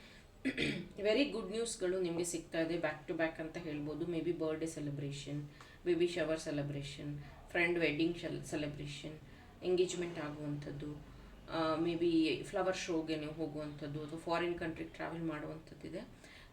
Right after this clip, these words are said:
Queen of Wheels ಇಲ್ಲಿ ಏನ್ ಹೇಳುತ್ತೆ ಅಂದ್ರೆ, ಇನ್ವೆಸ್ಟ್ಮೆಂಟ್. ಜನವರಿಯಲ್ಲಿ ಮನೆಗೆ ಅಥವಾ ಸೈಟ್‌ಗೆ ಅಥವಾ ಬಿಸಿನೆಸ್‌ಗೆ ಇನ್ವೆಸ್ಟ್ ಮಾಡ್ತಾ ಇದ್ದೀರಾ, ನಿಮ್ಮ ಕೋರ್ಟ್ ಕೇಸ್ ಏನಾದ್ರೂ ನಡೀತಾ ಇದ್ರೆ, ಕೋರ್ಟಲ್ಲಿ ನಿಮ್ಮ ಪರವಾಗಿ ಪಾಸಿಟಿವ್ ರಿಸಲ್ಟ್ ಸಹ ಸಿಗ್ತಾ ಇದೆ.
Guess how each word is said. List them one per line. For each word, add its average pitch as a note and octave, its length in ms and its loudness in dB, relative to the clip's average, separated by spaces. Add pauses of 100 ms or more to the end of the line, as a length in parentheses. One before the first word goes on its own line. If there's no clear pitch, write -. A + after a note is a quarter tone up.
Queen A3+ 160 2
of A3+ 160 -2
Wheels A3 280 -4
ಇಲ್ಲಿ G3 160 2
ಏನ್ G3 100 2
ಹೇಳುತ್ತೆ F#3 320 0
ಅಂದ್ರೆ, F#3 180 0
ಇನ್ವೆಸ್ಟ್ಮೆಂಟ್. G#3 800 -4 (500)
ಜನವರಿಯಲ್ಲಿ A3 720 0 (320)
ಮನೆಗೆ F#3 520 2
ಅಥವಾ F#3 720 -6 (220)
ಸೈಟ್‌ಗೆ F#3 680 0
ಅಥವಾ E3+ 720 -6 (340)
ಬಿಸಿನೆಸ್‌ಗೆ G3 440 -4
ಇನ್ವೆಸ್ಟ್ G3+ 480 -6
ಮಾಡ್ತಾ E3 340 -4
ಇದ್ದೀರಾ, E3 460 -6 (320)
ನಿಮ್ಮ G#3+ 200 -2 (320)
ಕೋರ್ಟ್ - 360 -2
ಕೇಸ್ F#3+ 280 2
ಏನಾದ್ರೂ F3+ 280 0
ನಡೀತಾ E3 360 -2
ಇದ್ರೆ, D#3 240 -2
ಕೋರ್ಟಲ್ಲಿ F3+ 540 0
ನಿಮ್ಮ F3 200 -2
ಪರವಾಗಿ E3 560 -2
ಪಾಸಿಟಿವ್ D#3+ 540 0
ರಿಸಲ್ಟ್ F3+ 340 -2
ಸಹ F3 320 -6
ಸಿಗ್ತಾ E3+ 340 -6
ಇದೆ. E3 400 -6